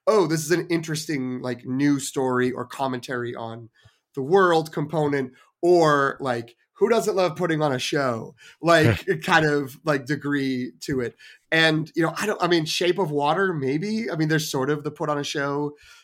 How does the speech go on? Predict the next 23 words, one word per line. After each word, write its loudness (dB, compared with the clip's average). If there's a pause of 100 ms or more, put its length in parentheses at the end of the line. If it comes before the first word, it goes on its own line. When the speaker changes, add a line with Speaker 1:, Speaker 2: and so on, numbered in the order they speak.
(140)
Speaker 1:
there. 6
And 2
then 0 (120)
before 0
that, 4
it's -4
like, -2 (440)
"Are -2
we 4
all 2
the -2
way 2
back 2
to -6
American -4
Beauty?" -8 (460)
like, 2
Speaker 2:
Mm. -8
Speaker 1:
yeah, 2
as, 2
like, 2
what, 0
like, -2